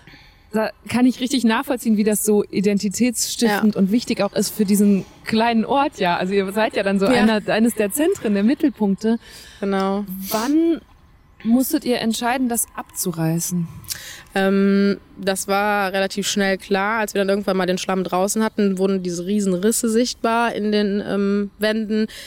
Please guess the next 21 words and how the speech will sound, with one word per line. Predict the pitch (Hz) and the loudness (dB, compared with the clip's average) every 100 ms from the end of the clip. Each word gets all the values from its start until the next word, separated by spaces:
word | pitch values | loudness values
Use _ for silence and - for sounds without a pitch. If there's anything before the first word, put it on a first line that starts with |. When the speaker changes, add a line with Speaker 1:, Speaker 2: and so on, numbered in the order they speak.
| - - | -10 -2
Speaker 2:
Ähm, | 190 196 180 | 2 2 0
das | 175 | -2
Haus | 196 190 - | 0 -2 0
war | 196 202 202 196 | -2 0 -2 -4
ein | 196 | -4
altes | 190 - | -4 -2
Fachwerkhaus, | - - 233 - 220 233 247 - | -6 -6 -10 -2 0 0 0 -2
äh, | 214 202 | 0 2
Speaker 1:
Mhm. | |
Speaker 2:
dreihundertfünfzig | 202 214 226 196 196 - - | 4 2 0 -4 -8 -8 -6
Jahre | - 190 175 | -2 -2 -2
alt | - 180 | -4 -2
sogar | 220 208 214 | 2 4 6
Speaker 1:
Mhm. | |
Speaker 2:
schon. | 220 214 214 262 - - - - - - - - - _ | 6 4 0 -6 -10 -16 -16 -16 -18 -20 -20 -20 -20 _
Und, | - 202 202 185 | 0 2 2 2
ähm, | 202 196 196 196 190 _ _ - - | 2 2 2 0 -4 _ _ -8 -2
ja, | 175 175 - - - | 0 0 -4 -16 -2
irgendwann | 220 226 233 226 | 0 2 0 0
wurde | 214 226 | 0 2
dann | 208 196 202 196 202 | 2 0 0 -2 -2